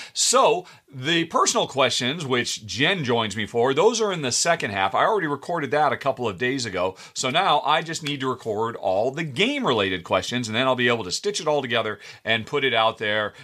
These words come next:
via the, uh, oh, what do I, oh, anchor dot F M is how I host and propagate my podcast, which, um, you know, even though I do get paid to do ads for it on the podcast, even though no one's paying me to say this right now, I will still say anchor dot F M is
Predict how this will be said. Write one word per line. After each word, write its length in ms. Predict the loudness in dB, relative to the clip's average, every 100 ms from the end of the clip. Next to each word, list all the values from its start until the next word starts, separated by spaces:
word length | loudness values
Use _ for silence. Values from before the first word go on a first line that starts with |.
| -20
via 720 | -6 -2 2 4 4 4 0 _
the, 440 | -16 -10 -6 -2 4
uh, 300 | 4 4 0 -8 _ -6
oh, 60 |
what 140 | -2 0
do 60 |
I, 180 | 0 2
oh, 160 | 0 0
anchor 240 | -2 -2
dot 200 | -2 0
F 160 | 0 -2
M 160 | -4 -4
is 100 | 0
how 300 | 2 2 2
I 260 | 2 2
host 340 | 0 -4 -4 -8
and 120 | 0
propagate 480 | 2 2 0 -2 0
my 320 | 0 0 -2 -12 -20 -20 -20 -20 _ _ -2
podcast, 520 | 0 2 2 0 0
which, 400 | 0 0 0 0
um, 300 | 2 2 2
you 40 | 0
know, 220 | -4 -2
even 240 | 0 2 4
though 160 | 4
I 160 | 4 2
do 180 | 0 0
get 220 | 0 2
paid 300 | 2 2 0
to 80 | -2
do 200 | -2 2
ads 320 | 2 2 0
for 200 | 0 0
it 80 | 2
on 240 | 0 2
the 80 | 0
podcast, 580 | 2 2 2 0 0 -2 0
even 220 | 0 0
though 60 |
no 120 | 2 2
one's 180 | 2
paying 200 | 2 0
me 80 | 0
to 60 | 0
say 160 | 0
this 180 | 2 2
right 140 | 2 2
now, 160 | 0
I 140 | 0 0
will 120 | 0
still 240 | -2 -4
say 220 | -2 -2
anchor 260 | -2 -4 -2
dot 200 | 0 2
F 180 | 0 -2
M 100 | -2
is 160 | -4